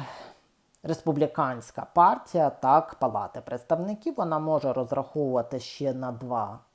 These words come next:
місця, і тоді вони збільшать, так, свою більшість до двохсот двадцяти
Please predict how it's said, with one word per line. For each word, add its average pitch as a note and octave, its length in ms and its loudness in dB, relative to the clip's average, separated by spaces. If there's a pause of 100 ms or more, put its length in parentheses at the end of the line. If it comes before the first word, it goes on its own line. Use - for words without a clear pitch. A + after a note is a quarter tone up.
(120)
місця, C#3+ 600 -6 (640)
і A3+ 220 0
тоді D#3+ 560 -2
вони D3+ 600 -2 (580)
збільшать, C3+ 1000 -2
так, E3+ 300 0 (1000)
свою B2+ 800 -6 (400)
більшість B2+ 680 -6
до G3+ 280 0
двохсот C#3+ 600 -6
двадцяти A#2+ 600 -6